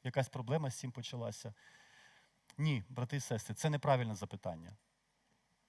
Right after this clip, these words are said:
Правильно зараз запитати, можливо, як колись Давид запитав у Бога, сказав: «Господи, досліди моє серце і подивись, чи не знаходжуся зараз на слизькій якійсь дорозі,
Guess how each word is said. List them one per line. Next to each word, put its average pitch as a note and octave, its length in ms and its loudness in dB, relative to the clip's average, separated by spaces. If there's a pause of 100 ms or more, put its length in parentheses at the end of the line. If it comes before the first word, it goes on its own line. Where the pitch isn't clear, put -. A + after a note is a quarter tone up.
(1160)
Правильно D#3+ 380 10
зараз C#3 280 6
запитати, B2+ 880 4 (200)
можливо, B2 480 0
як B2+ 180 2
колись C3 280 2
Давид C3 260 0
запитав A2+ 640 0 (140)
у A#2 60 -8
Бога, A2+ 360 2
сказав: A#2 320 -2
«Господи, A2+ 580 -2 (640)
досліди C3 520 0
моє C3 240 0
серце D3 500 0
і A#2+ 40 0
подивись, C3 460 -2
чи - 160 -6
не B2+ 60 0
знаходжуся C3 580 -2
зараз B2 340 0
на A#2+ 80 -2
слизькій C3+ 400 -2
якійсь B2 280 -2
дорозі, A#2+ 640 0